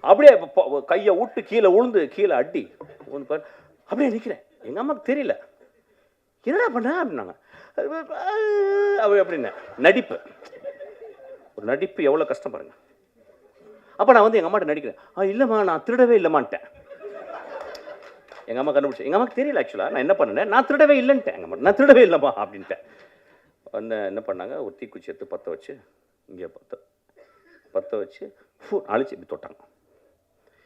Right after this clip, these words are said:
எங்க அம்மா சொல்லி கொடுத்த நாடகம், "நீ நல்ல நடிகன் அல்ல" அப்படின்னு சொல்லிட்டு. ஒரு நடிகன் அப்படின்றவன் வாழ்நாள் முழுவதும் அவன் ஒரு தியேட்டர் பேக்ட்ராப்ல,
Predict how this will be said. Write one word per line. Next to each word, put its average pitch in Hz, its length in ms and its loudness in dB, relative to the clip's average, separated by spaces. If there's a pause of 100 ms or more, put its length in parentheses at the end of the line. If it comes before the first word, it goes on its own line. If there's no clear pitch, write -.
(200)
எங்க 98 220 -10
அம்மா 98 220 -10
சொல்லி 87 220 -10
கொடுத்த 85 220 -12
நாடகம், 76 380 -18 (260)
"நீ 92 140 -12
நல்ல 92 320 -10
நடிகன் 85 360 -12
அல்ல" 71 220 -18
அப்படின்னு - 200 -20
சொல்லிட்டு. - 300 -20 (1900)
ஒரு 95 140 -12
நடிகன் 127 380 -8
அப்படின்றவன் 92 640 -12 (480)
வாழ்நாள் 147 560 -6
முழுவதும் 151 560 -8 (1080)
அவன் 95 160 -8
ஒரு 92 120 -8
தியேட்டர் 131 380 -6
பேக்ட்ராப்ல, 82 600 -10